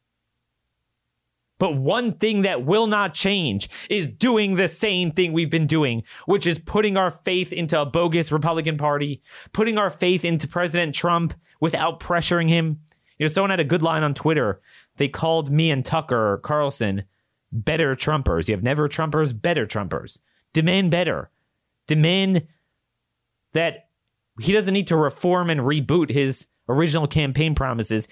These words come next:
He needs to fulfill <clears throat> the first promises and be consistent about it. I know there are some good people that have gone to the White House.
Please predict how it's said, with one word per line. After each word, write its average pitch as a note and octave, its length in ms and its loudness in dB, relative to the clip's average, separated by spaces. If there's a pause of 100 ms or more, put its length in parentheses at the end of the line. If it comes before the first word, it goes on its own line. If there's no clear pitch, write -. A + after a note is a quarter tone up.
(260)
He G3 180 0
needs F#3+ 320 2
to F3+ 160 0
fulfill E3+ 880 0 (520)
<clears throat> - 420 -20
the C#3 480 -2
first C#3 320 -2
promises A#2 640 -2 (1400)
and B2 140 -2
be D#3 100 2
consistent D3+ 500 0
about F2+ 240 0
it. - 140 -12 (3000)
I B2+ 120 -2
know E3+ 180 2
there C#3+ 120 4
are D3 140 2
some D3 200 0
good C#3+ 200 0
people D3+ 280 0
that A#2 120 2
have A2+ 100 -2
gone B2+ 220 0
to A#2 120 -4
the A2 80 2
White B2+ 200 0
House. - 440 -8